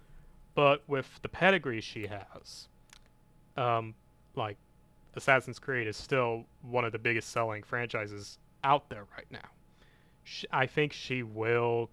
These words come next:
get on her feet fairly quickly. It's the other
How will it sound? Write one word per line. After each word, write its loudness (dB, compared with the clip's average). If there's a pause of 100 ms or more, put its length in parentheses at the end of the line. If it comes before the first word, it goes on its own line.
get 0
on 0
her -2
feet -8 (200)
fairly -2
quickly. -4 (640)
It's 2
the -4 (140)
other 4